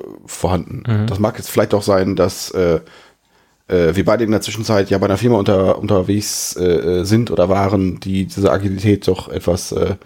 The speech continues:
Speaker 1: in den Vordergrund gestellt hat.
Speaker 2: Mhm.
Speaker 1: Mag vielleicht auch Sache der, der Filterblase sein. Ähm, spannend fand ich jetzt halt der einzige Vortrag, das ging um Testen von Eclipse R C P Anwendungen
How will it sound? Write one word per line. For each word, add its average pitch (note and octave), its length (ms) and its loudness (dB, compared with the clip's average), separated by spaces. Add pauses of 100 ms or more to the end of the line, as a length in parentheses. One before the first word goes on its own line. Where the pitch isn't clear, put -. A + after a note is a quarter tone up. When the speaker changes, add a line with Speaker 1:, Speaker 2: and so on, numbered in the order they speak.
(220)
Speaker 1:
in - 100 -8
den F2 40 -6
Vordergrund B2+ 400 0
gestellt A#2+ 320 0
hat. B2+ 220 0
Speaker 2:
Mhm. A#2 280 0 (300)
Speaker 1:
Mag F#2 180 -2
vielleicht F2 220 -2
auch - 100 -6
Sache F#2+ 240 0
der, D2+ 300 2 (140)
der - 180 -4
Filterblase G#2+ 560 0
sein. G#2+ 260 -2 (560)
Ähm, G2 1160 2 (1000)
spannend E3+ 440 0
fand D3 200 0
ich C#3 100 -2
jetzt C3 200 -2
halt B2+ 160 2
der - 80 2
einzige A#2 260 0
Vortrag, A2 380 0
das - 160 -10
ging A2 140 2
um F#2 100 2
Testen - 320 -2
von A2 120 0
Eclipse - 280 -6
R - 80 -6
C - 80 -8
P F3 180 2
Anwendungen C#3 720 0